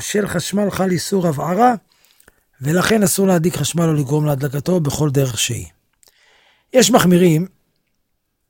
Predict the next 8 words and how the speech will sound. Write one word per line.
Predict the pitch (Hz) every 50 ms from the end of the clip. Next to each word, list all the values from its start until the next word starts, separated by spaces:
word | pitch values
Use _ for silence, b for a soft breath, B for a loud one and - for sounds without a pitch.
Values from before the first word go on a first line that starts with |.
| _ _ _ _ _ _ _ _ _ _ _ _ -
שלא | - 175 185 233 240
לפתוח | 214 147 - - 214 214 208 190 175 180 170 - - - _ _ _ _ _ _ _ _ 185
את | 180 - -
המקרר | 175 156 151 - - - 170 202 202 180 165 156 170 - _ _ _ _ _ _ _ _ _ _ -
בשעה | 147 139 143 - - 160 165 185 196
שהמנוע | 156 - - 170 156 147 147 151 165 165 156
אינו | 143 143 135 -
פועל, | - 123 110 101 113